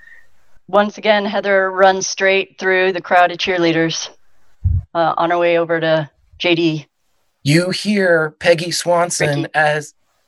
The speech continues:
Speaker 1: No,
Speaker 2: Yeah.
Speaker 1: J D. <laughs>
Speaker 2: Yeah. You hear Peggy Swanson as she arms up a, "We won. This isn't a fi-," as she's getting ready to say something to you that you know is coming.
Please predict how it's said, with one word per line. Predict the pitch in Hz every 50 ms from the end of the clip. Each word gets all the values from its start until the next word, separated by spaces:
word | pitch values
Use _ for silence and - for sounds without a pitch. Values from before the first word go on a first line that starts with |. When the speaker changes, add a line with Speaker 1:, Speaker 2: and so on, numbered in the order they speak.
| _ _
Speaker 1:
No, | - 165 156 - - -
Speaker 2:
Yeah. | 156 165 185 175
Speaker 1:
J |
D. | 165 170 160 - _
<laughs> | - - - - 330 - - 370 320 226 -
Speaker 2:
Yeah. | - - 740 - - 226 196 240 247 - 214 226 214 - - - -
You | 160 214 226
hear | 202 226 233 -
Peggy | 202 - 226 226 226 226 220
Swanson | 196 - - 190 214 214 214 220 208 - 190 185 180
as | 175 -
she | - - 185 196 190 185 185 - -
arms | 165 170 170 170 180 185 -
up | 185 180 170 -
a, | 190 170 - - - - - - - - - - 196 180 190 - -
"We | 339 381 370 349
won. | 311 254 285 330 381 370 359 311 294 247
This | 233 294 320 320 -
isn't | 311 311 302 269 285 277
a | 262 254 247
fi-," | - - - 269 311 -
as | - 208 180
she's | - - 175 165 139
getting | 147 202 185 180 175
ready | 175 175 175 165
to | 160
say | - - 170 175 175
something | 170 - 170 160 151 - 160 151 156 147
to | - 151 143
you | 139 139 143 147 147
that | 139 131 107
you | 107 135 135
know | 143 143 135 139 139
is | 135 -
coming. | - - 185 180 175 165 156 151 151 160